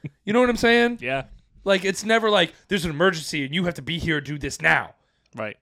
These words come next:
Speaker 1: That's never the case with me. So I don't care for my phone. <laughs> Like, I don't need it. Like, fuck it. If there's an emergency, I'll find out in five later, five hours later when I'm done with the season of Doctor Who.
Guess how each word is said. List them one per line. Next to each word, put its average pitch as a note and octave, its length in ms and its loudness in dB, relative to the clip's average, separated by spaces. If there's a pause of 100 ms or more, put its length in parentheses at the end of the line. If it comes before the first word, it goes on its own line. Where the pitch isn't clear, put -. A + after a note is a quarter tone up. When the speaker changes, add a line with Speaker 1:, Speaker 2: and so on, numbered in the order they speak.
(160)
Speaker 1:
That's E3 280 -2
never D#3 180 -4
the C#3 80 -8
case - 280 -12
with G2 160 -18
me. - 200 -20 (1120)
So F#3 360 -2
I F#3+ 120 0
don't G3 200 -6
care G3 140 -6
for G3 120 -12
my F#3+ 80 -4
phone. F3+ 280 -6 (240)
<laughs> - 100 4
Like, B3+ 220 4
I B3+ 60 2
don't B3+ 140 4
need C4 200 2
it. G3+ 220 2 (400)
Like, A3+ 260 -2 (100)
fuck A#3+ 340 0
it. D3+ 140 -8 (140)
If F3 80 -4
there's G3 200 0
an G3+ 60 -4
emergency, G#3+ 540 -2 (140)
I'll F#3 120 0
find G3 280 -2
out G3+ 220 -2
in F#3 140 -8
five F#3+ 260 -2
later, G3 420 -4
five G3 220 0
hours F#3+ 200 -4
later G3 320 -2
when F3 320 -4
I'm E3+ 220 -12
done F3 180 -4
with F3 100 -10
the F3+ 80 -14
season F3+ 340 -14
of E3+ 60 -18
Doctor F3+ 280 -4
Who. F3+ 220 0